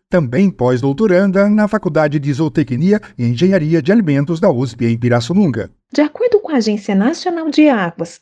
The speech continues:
Speaker 2: e Saneamento Básico, considerando os dados publicados na última conjuntura de recursos hídricos,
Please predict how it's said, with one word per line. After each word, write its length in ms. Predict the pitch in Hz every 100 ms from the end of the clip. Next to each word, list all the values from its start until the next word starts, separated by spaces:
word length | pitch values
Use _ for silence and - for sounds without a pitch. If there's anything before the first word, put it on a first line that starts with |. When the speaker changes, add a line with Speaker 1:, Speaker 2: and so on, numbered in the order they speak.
| -
Speaker 2:
e 80 | 330
Saneamento 580 | 359 277 202 185 180
Básico, 720 | 175 175 208 233 196 185 - 190 _ _
considerando 600 | - 226 214 233 226 240
os 80 | 254
dados 440 | 208 214 208 196
publicados 600 | - 196 190 - 165 165
na 140 | 185 180
última 420 | 170 - - 302
conjuntura 640 | - 214 196 180 196 185
de 180 | 170 196
recursos 680 | 294 302 - 208 202 175 175
hídricos, 580 | 196 247 - - -